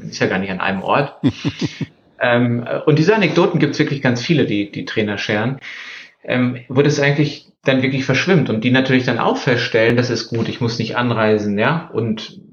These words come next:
Speaker 1: Kosten liegt ja immer dran, wenn die Firmen die Kosten dann auch noch sparen, der Reisekosten, ist das natürlich gut, ja. Ähm, also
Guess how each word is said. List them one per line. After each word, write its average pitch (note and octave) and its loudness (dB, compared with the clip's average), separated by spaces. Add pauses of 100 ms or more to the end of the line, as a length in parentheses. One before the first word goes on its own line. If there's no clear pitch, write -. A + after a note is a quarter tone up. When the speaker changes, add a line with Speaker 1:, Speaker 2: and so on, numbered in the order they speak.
(240)
Speaker 1:
Kosten C3+ -2
liegt B2+ -4
ja A#2 4
immer A2+ 0
dran, B2 0 (200)
wenn A2+ -2
die A2 -6
Firmen C3 0
die A2+ 0
Kosten A#2+ -2
dann G#2 0
auch B2+ 0
noch C#3 4
sparen, B2+ 0
der A2+ 0
Reisekosten, A#2 -2
ist G#2 -4
das G#2 -6
natürlich G2+ -4
gut, - -12
ja. C3 0 (840)
Ähm, C3 0
also C3 2